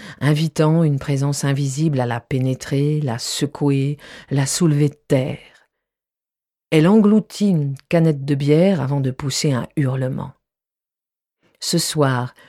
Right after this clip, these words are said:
plus que les autres nuits, elle voguait sur les crêtes du bonheur. Cette image hypnotique,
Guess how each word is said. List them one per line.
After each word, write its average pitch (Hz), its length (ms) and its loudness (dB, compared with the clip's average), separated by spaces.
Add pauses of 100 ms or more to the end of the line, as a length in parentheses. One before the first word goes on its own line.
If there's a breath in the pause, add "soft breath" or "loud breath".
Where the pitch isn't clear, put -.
(340 soft breath)
plus 175 260 4
que 156 100 0
les 139 220 0
autres 151 240 -2
nuits, 147 380 2 (460)
elle 147 180 4
voguait 147 360 2
sur 135 200 -4
les 131 140 -6
crêtes 135 300 -4
du 135 120 -2
bonheur. 131 560 -6 (920 loud breath)
Cette - 260 2
image 220 260 6
hypnotique, 170 840 0